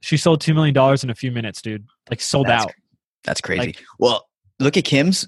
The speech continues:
Speaker 2: Look at Kim's. I know, I know, um, S-, Sara Blakely's in the public eye to a certain extent, but she's
Speaker 1: What's
Speaker 2: not
Speaker 1: funny
Speaker 2: as
Speaker 1: is
Speaker 2: much.
Speaker 1: I'm in Atlanta at my par-, at Ryan's house, my partner,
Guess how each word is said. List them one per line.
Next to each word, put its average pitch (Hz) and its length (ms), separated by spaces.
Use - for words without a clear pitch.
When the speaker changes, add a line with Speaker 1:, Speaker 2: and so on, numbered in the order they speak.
Speaker 2:
Look 139 140
at 135 80
Kim's. 151 300
I 143 100
know, 180 140
I 151 100
know, 170 260
um, 107 280
S-, - 220
Sara 139 240
Blakely's 117 340
in 131 80
the 139 80
public 131 240
eye 131 160
to 123 140
a - 20
certain 131 200
extent, 127 340
but - 80
she's 131 160
Speaker 1:
What's 127 280
Speaker 2:
not 185 120
Speaker 1:
funny 196 80
Speaker 2:
as 165 100
Speaker 1:
is - 160
Speaker 2:
much. - 500
Speaker 1:
I'm 160 140
in 165 80
Atlanta 143 380
at 135 140
my 123 120
par-, 127 240
at 117 140
Ryan's 127 260
house, 143 260
my 120 60
partner, 143 460